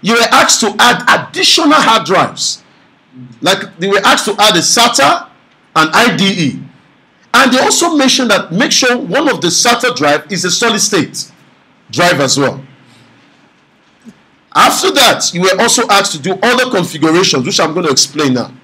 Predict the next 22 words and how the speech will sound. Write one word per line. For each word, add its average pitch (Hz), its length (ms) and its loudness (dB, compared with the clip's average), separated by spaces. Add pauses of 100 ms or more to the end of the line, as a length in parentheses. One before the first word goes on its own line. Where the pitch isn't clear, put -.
(540)
So - 180 0
let's 254 200 4
say, 269 100 4
let's 240 280 2
go 214 180 0
with 175 140 0
the 160 160 0
first - 420 -2
option. 160 380 -4
The 156 80 -6
first 262 300 0
option 220 260 -2
is 214 100 -6
to 170 100 -6
configure 175 640 -2 (300)
the 151 100 2
network 180 600 0
adapters. 151 440 0
Is 113 80 -6
that 190 140 2
not 196 120 -2
correct? 147 400 -4